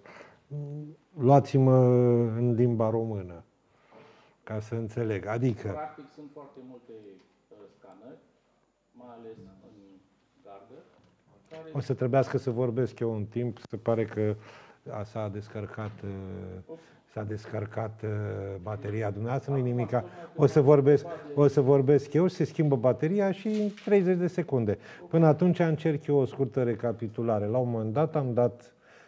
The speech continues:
Speaker 1: am dat, uh, o știre cum că o parte din serviciu de, de la ser-,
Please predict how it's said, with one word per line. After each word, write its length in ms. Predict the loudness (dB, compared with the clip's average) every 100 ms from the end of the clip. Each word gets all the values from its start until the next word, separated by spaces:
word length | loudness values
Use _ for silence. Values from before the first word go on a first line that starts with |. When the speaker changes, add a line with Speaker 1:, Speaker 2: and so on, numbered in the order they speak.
| _
Speaker 1:
am 260 | -10 -6 -2
dat, 320 | -2 -2 -4
uh, 520 | -4 -2 -4 -6 -8 -12
o 220 | -8 -6 -6
știre 720 | -8 -10 -6 -2 0 -2 -4 -12 _ _ _
cum 300 | -2 -2 0
că 160 | 0
o 300 | 2 4 2
parte 480 | 0 0 0 0 -4
din 280 | -4 -4 -4
serviciu 760 | -6 -10 -8 -6 -6 -6 -8 -6
de, 440 | -4 -4 -4 -6 -12 _ _ _ _ _ _ _ -20 -20 -20 _ _ -20 -20 -12
de 100 | -6
la 220 | -4 -4
ser-, 200 | -4 -8